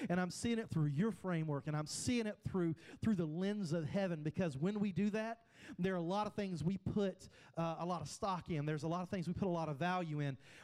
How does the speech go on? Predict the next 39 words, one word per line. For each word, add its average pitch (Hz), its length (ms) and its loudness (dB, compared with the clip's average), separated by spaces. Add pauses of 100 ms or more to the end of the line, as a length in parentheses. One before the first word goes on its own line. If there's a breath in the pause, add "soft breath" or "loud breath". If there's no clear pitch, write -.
(160 loud breath)
that 160 200 -2
we 175 100 2
maybe 180 340 2
begin 156 240 0
to 147 60 -2
see, 156 220 0
"You 143 160 0
know 151 100 2
what? 175 180 0
That's 160 220 -4
not 185 140 0
very 175 180 2
valuable 151 500 0
in 127 80 0
the 123 60 0
long 113 240 0
run." 123 260 -8 (560 loud breath)
Actually, 180 400 0
it's, - 300 -8
it's, 160 260 -4
it's 151 160 0
thing. 175 180 0
I 147 60 0
told 175 260 0
you 180 80 0
this, 165 340 -2
uh, 151 220 -2
a, 156 240 -8 (140)
a 165 40 0
while 160 280 0
back 160 300 0 (100)
that 143 220 0 (280 loud breath)
actually 165 400 0
people 160 680 0
are 147 120 0
more 151 200 0
valuable 147 520 0
than 120 200 -4
things. 110 600 -4